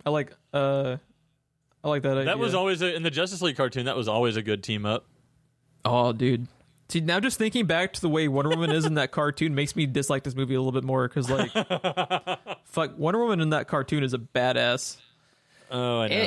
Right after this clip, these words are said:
Speaker 1: and it was, it was probably, like, one of the things that makes it the most frustrating to me is it's, it's,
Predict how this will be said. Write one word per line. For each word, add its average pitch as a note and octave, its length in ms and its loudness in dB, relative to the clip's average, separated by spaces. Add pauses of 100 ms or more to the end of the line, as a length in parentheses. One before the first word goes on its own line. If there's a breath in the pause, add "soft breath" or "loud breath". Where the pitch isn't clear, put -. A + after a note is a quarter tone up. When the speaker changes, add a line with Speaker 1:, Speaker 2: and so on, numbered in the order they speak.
Speaker 1:
and B3 120 2
it - 80 0
was, A#3 200 0
it G3 80 0
was G#3+ 200 0
probably, B3+ 480 0
like, G3 120 2
one F#3 120 2
of F#3+ 60 0
the F#3+ 60 2
things F#3+ 140 2
that E3+ 60 2
makes E3 300 0
it E3+ 140 0
the D#3+ 60 0
most D#3 220 2
frustrating D#3 520 0
to D3 120 -2
me C#3 320 0
is D#3+ 240 0
it's, E3+ 200 -2
it's, - 260 -2